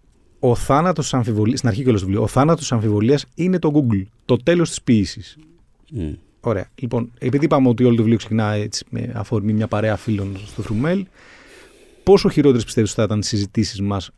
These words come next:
Speaker 1: αν αντί να προσπαθούμε να θυμηθούμε κάθε φορά που κάνουμε μια κουβέντα σε ένα τραπέζι που πίναμε και δύο
Speaker 2: Μμμ.
Speaker 1: ποτά,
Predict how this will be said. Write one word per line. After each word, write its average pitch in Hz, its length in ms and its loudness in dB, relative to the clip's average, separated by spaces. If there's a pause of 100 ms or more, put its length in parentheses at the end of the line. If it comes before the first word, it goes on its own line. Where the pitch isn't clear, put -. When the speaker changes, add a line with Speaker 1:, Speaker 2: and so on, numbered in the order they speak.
(120)
Speaker 1:
αν 135 240 2
αντί 117 160 0
να 135 80 2
προσπαθούμε 120 480 0
να 110 100 -2
θυμηθούμε 113 440 -2
κάθε 117 140 -2
φορά 117 180 -2
που - 160 -16
κάνουμε 117 200 0
μια 107 160 -4
κουβέντα 104 380 -2
σε - 120 -6
ένα 110 80 -2
τραπέζι 101 420 -2
που - 100 -16
πίναμε 104 260 -4
και 98 100 -6
δύο 98 120 0
Speaker 2:
Μμμ. 104 100 2
Speaker 1:
ποτά, 107 300 -2